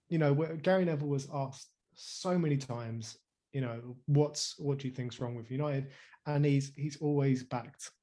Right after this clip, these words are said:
Ollie, or he's, he's kept his mouth shut, which I get to a degree. It's your friend, but at the same time, you're a pundit, and, you know, you kind of have to sometimes put that to the side and just admit that things weren't great.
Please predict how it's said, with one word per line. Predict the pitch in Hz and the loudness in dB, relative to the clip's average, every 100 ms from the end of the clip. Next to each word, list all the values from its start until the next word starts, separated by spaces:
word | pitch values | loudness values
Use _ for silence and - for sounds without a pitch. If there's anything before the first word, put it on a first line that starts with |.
| _ _ - | _ _ 0
Ollie, | 151 151 147 143 | 6 8 8 6
or | 135 123 | 2 -4
he's, | 120 127 - - | -2 -4 -8 -10
he's | 131 131 117 | -2 0 -2
kept | - 131 | -8 -12
his | - 117 | -10 -8
mouth | 120 113 | -8 -8
shut, | - 113 113 | -6 -8 -4
which | 135 135 | -6 -2
I | 127 | -4
get | 127 120 117 - _ - | -4 -6 -8 -12 _ -6
to | 131 | -4
a | 117 | -2
degree. | 117 117 117 117 131 | -2 -4 -4 -4 -6
It's | 147 127 | -8 -10
your | 117 | -12
friend, | - - 120 120 113 - _ _ _ _ _ - | -12 -4 -2 -2 -8 -14 _ _ _ _ _ 0
but | |
at | 135 | 0
the | |
same | 127 135 | 4 2
time, | 139 123 | 2 0
you're | 120 | 0
a | |
pundit, | 113 131 139 180 - _ - | 0 2 4 2 -2 _ -8
and, | 120 113 113 113 _ _ _ _ _ _ _ | -6 -4 -6 -10 _ _ _ _ _ _ _
you | 160 | -6
know, | 139 151 | -6 -6
you | 139 | -8
kind | - 151 165 | -2 -2 -2
of | |
have | - 139 - | -6 -10 -6
to | - 123 117 117 - _ _ _ _ _ _ _ _ _ _ _ _ _ _ _ _ - | -2 -2 -2 -10 -18 _ _ _ _ _ _ _ _ _ _ _ _ _ _ _ _ -12
sometimes | - 147 143 143 | 0 0 2 2
put | 139 156 | 0 -2
that | 135 | -4
to | 139 | -4
the | 123 | -6
side | - 113 120 | -4 -6 -4
and | 123 | -4
just | 127 - | -4 -6
admit | 120 147 147 - | -2 -2 -2 -6
that | - | -6
things | 131 127 127 | 0 0 0
weren't | 120 127 | -2 0
great. | 143 123 | 0 0